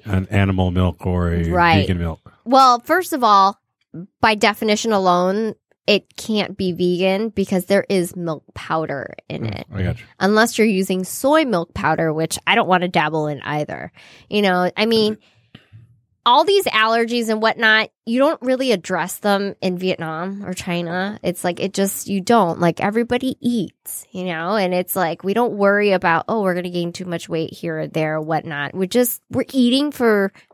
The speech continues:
Speaker 2: partially the sake of eating, but our, and, and for pleasure.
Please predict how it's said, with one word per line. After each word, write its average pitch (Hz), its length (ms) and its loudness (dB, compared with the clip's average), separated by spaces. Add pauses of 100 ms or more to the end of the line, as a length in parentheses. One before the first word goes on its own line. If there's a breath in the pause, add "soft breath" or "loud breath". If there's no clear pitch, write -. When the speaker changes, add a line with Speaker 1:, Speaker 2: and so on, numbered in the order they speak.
(200)
Speaker 2:
partially 240 560 0
the 208 100 -2
sake 202 300 0
of 185 100 -4
eating, 240 340 -6
but 220 120 -6
our, 180 240 -4 (100)
and, 180 380 -6
and 185 260 -4
for 175 480 -2
pleasure. 196 600 -2